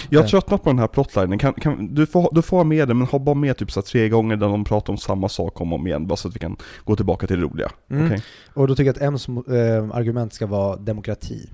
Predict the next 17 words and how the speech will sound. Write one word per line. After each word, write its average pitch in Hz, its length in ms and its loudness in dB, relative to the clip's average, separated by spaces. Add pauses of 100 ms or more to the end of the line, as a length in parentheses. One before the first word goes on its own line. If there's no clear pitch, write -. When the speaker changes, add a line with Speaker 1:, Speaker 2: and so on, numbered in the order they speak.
Speaker 1:
Ja, 139 120 4
men 165 100 6
precis. 160 320 2
Och 107 120 2
han, 120 200 4 (120)
och 113 140 4
han, 117 380 0
eh, 113 60 2 (140)
eh, 82 160 -2 (600)
Andrew 113 260 4
Scotts - 320 -2
karaktär 80 460 2
ska - 160 -4
ju 90 60 2
vara 80 240 -2
som 85 120 -2
att - 180 -6